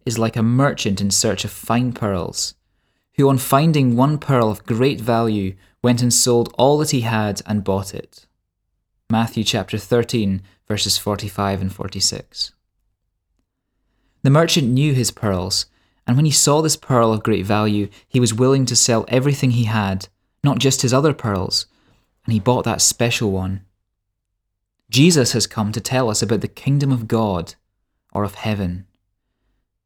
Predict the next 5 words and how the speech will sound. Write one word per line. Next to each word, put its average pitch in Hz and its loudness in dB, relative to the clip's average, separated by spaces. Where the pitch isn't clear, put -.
Indeed, 123 2
Jesus 131 2
is 110 -2
the - -6
King, 110 -4